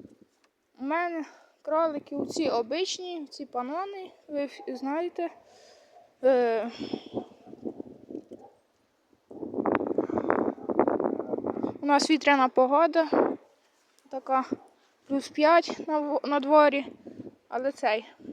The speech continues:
холодно все одно. Е, ще хочу я клітку зробити з кругляшків,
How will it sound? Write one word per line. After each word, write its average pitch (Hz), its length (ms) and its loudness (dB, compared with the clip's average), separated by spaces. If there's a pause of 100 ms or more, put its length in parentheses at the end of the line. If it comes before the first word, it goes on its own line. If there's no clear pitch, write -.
(1000)
холодно 254 460 -2
все 247 220 0
одно. 233 280 -4 (1040)
Е, 226 320 -12 (1700)
ще 311 260 2
хочу 311 340 2
я 294 100 0
клітку 320 420 -2
зробити 277 500 -2
з - 60 -6
кругляшків, 302 920 6